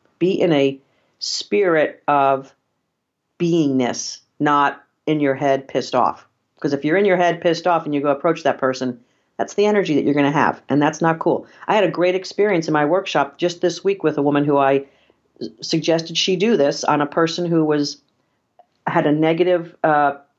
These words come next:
relationship with her, she, with this woman. Um, and she ignored this person's phone call when she called, and when she went to call her back,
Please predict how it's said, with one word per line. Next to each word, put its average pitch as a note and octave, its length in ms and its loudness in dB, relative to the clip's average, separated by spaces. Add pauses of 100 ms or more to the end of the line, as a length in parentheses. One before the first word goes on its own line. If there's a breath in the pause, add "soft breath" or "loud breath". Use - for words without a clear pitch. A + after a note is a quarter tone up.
(260)
relationship F#3 680 0
with D3 140 -2
her, C#3 360 0 (120)
she, E3+ 320 0
with D3 320 -6
this F3 200 0
woman. D3 360 0 (580 soft breath)
Um, D3+ 460 2 (960)
and D#3 420 2
she E3+ 220 -2
ignored D#3+ 400 0
this F#3+ 120 -4
person's F3 460 -2
phone D#3+ 280 2
call E3 220 2
when D#3 120 0
she D#3 160 -8
called, F3 500 2 (720 soft breath)
and D#3 180 2
when D3+ 160 0
she D#3+ 180 -2
went D#3 260 0
to - 80 -14
call F3 320 0
her F3+ 120 0
back, E3+ 460 0